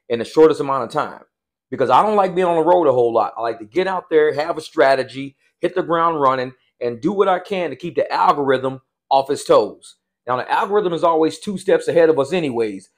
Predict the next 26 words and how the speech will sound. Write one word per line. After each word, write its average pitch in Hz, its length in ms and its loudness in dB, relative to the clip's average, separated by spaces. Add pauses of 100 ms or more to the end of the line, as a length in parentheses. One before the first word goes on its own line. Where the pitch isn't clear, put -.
(120)
but 120 100 -8
if 113 100 -10
there's 135 300 0
something 208 360 -4
you 202 140 -6
can 170 160 -4
do 151 100 -2
to 135 80 -4
keep 185 240 -10
it 160 60 -4
off 160 200 0
its 156 140 -12
toes 156 360 2
even 190 200 -8
a 156 60 0
little 156 340 -2
bit, 117 280 -8 (360)
change 214 320 -2
up - 160 -2
your 151 80 -4
game 190 380 -4
every 131 160 -4
once 123 280 -6
in 131 60 -10
a 117 60 -4
while, 123 460 -2